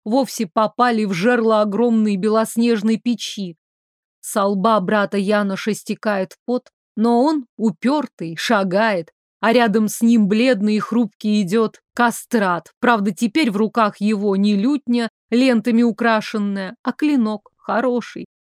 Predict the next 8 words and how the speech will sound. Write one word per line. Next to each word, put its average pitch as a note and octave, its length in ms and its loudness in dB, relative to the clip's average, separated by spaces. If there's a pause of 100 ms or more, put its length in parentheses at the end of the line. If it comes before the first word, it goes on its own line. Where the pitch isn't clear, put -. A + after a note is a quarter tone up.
с - 220 -12
сизым A3 420 2
плетением G#3+ 760 0
булатных G#3+ 640 0
узоров. G3+ 540 -2 (420)
Мягко B3+ 340 0
ступают G#3 640 -2
степняки, G3 800 -4